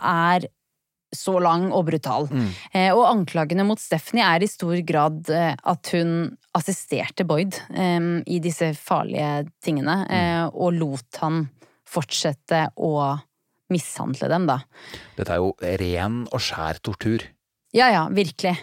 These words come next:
Speaker 2: At dette hadde ikke vært lov i krig, for
Speaker 1: Nei, nei,
Speaker 2: eksempel,
Speaker 1: nei.
Speaker 2: ikke sant?
Speaker 1: Ja.
Speaker 2: Det er så vanvittig drøyt, eh, det opplegget her.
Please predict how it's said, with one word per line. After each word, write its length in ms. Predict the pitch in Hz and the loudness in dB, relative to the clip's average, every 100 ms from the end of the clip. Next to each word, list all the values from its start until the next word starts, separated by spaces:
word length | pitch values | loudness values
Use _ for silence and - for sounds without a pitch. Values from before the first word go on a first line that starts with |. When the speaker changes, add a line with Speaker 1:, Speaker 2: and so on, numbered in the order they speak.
| - - | -10 -10
Speaker 2:
At 100 | 107 | -6
dette 200 | 87 117 | -2 2
hadde 160 | 127 | 2
ikke 140 | 107 101 | 2 0
vært 40 | |
lov 140 | 87 90 | 0 -4
i 40 | |
krig, 420 | - 101 92 - - _ _ | -4 -6 -6 -12 -16 _ _
for 80 | 202 | 2
Speaker 1:
Nei, 140 | 285 | 4
nei, 100 | 233 | 4
Speaker 2:
eksempel, 80 | 170 | 2
Speaker 1:
nei. 140 | 147 | 0
Speaker 2:
ikke 100 | 151 | 0
sant? 280 | 160 117 - - | 0 -2 -4 0
Speaker 1:
Ja. 200 | 185 127 - _ _ | 0 0 -8 _ _
Speaker 2:
Det 100 | 113 | 0
er 200 | 107 95 | 2 2
så 160 | - 90 87 90 78 95 | 0 0 2 0 -2 -4
vanvittig 540 | 101 95 92 - - 92 | -4 -2 -4 -8 -6 -2
drøyt, 360 | 87 80 - | -2 -4 -4
eh, 320 | 90 80 82 82 | -4 -2 -2 -4
det 80 | |
opplegget 280 | 80 90 82 | -4 -4 -6
her. 100 | 90 | -6